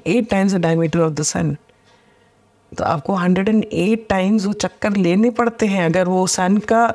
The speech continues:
एनर्जी आनी है अर्थ पे, हंड्रेड एंड एट टाइम्स चक्कर लेके आएगी। तो वो, you cannot skip that। और sun की energy means life, no?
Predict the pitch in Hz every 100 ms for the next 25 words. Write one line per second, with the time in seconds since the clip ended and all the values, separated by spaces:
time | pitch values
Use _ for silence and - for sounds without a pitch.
0 | - 165 165 165 170 214 185 170 196 240
1 | 214 131 - _ _ _ _ _ _ _
2 | _ _ _ _ _ _ - 196 196 -
3 | 240 285 277 - 147 180 190 208 208 196
4 | 226 220 214 214 185 - 180 175 - 156
5 | 139 147 147 _ _ _ _ _ _ _
6 | _ _ _ _ _ _ _ _ _ _
7 | _ _ _ _ _ _ - 196 196 233
8 | 254 247 - - 208 226 233 262 - -
9 | 214 180 147 127 143 160 131 - 175 214
10 | 247 233 233 240 247 262 294 294 - -
11 | _ _ _ _ 180 180 185 - 214 285